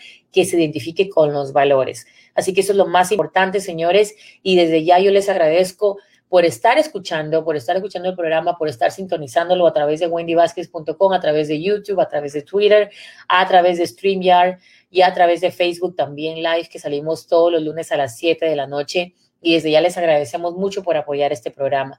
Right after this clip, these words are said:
Llámenos cualquier, eh, entrevista, que estábamos siguiendo una entrevista que pasó de una, ah, agencia, ah,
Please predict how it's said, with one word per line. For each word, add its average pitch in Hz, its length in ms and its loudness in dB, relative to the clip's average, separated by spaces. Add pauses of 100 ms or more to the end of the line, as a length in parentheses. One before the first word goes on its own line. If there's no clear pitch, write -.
(540)
Llámenos 226 540 0
cualquier, 202 840 2
eh, 170 400 -4
entrevista, 165 640 -4
que 175 240 -2
estábamos 180 560 0
siguiendo 175 400 -6
una 196 120 -2
entrevista 175 800 -2
que 180 100 2
pasó 175 540 2
de 175 100 4
una, 180 500 2
ah, 147 400 -2
agencia, 165 580 0
ah, 151 360 -6